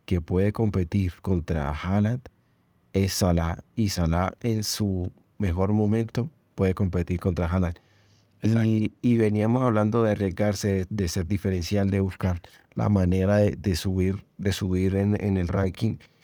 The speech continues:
Speaker 1: Y el capitán es una de las maneras más efectivas de conseguir esas escaladas rápidas. Y, y bueno, ahí está. Ahora la pregunta es,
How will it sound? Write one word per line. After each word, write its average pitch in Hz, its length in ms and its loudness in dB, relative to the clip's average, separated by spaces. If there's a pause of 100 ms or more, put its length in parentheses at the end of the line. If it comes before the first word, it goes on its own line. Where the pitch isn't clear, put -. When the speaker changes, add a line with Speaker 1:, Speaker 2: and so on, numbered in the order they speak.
(200)
Speaker 1:
Y 110 220 2
el 90 160 0
capitán 85 420 0
es 104 80 2
una 120 320 0
de 120 120 2
las 92 320 -2
maneras 98 360 0
más 107 180 0
efectivas 107 480 0
de 101 120 -2
conseguir 92 480 -2
esas 98 260 -2
escaladas 87 480 -2
rápidas. 90 420 0
Y, 92 280 -2
y 92 100 -2
bueno, 85 300 0
ahí 92 120 0
está. 92 300 -2 (260)
Ahora 98 220 -2
la 131 100 0
pregunta 104 480 0
es, 104 300 -4